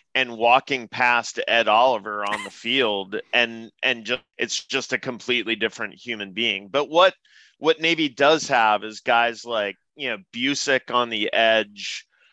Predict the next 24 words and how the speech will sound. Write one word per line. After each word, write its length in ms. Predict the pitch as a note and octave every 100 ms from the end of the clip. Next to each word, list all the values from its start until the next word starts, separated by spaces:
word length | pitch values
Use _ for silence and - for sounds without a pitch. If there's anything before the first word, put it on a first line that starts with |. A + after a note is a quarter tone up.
| _
uh, 240 | - A#2 G#2+
Nick 320 | G#2+ B2+ D3
Straw. 640 | - - - B2 A#2 A#2+ A#2
You're 220 | A2 A2
gonna 240 | B2 B2+
see 200 | A#2 C3+
number 300 | B2 A#2+ A2
fifty-one 920 | G#2+ - B2+ - A#2 G#2+ G#2+ A2 A2
at 80 | G#2+ -
the 80 | A2
Raider 460 | G2+ G#2 G#2+ A2
position, 800 | F2 G2+ G2 G#2+ - A2+ G#2+ G#2 -
uh, 340 | G#2 G#2 G2+
who 180 | G2 A2
is 160 | G#2 -
the 120 | G2+
senior 400 | - B2 A#2+ A#2
linebacker. 960 | G#2 G2+ G#2+ G2+ G#2 G2+ - G#2 G2 - _ _ _ -
Uh, 220 | A#2 G#2+
he's 340 | G2+ C#3 B2
really 300 | A#2+ B2 A#2+
kind 260 | G#2 B2 A#2
of 80 |
the 100 | G#2+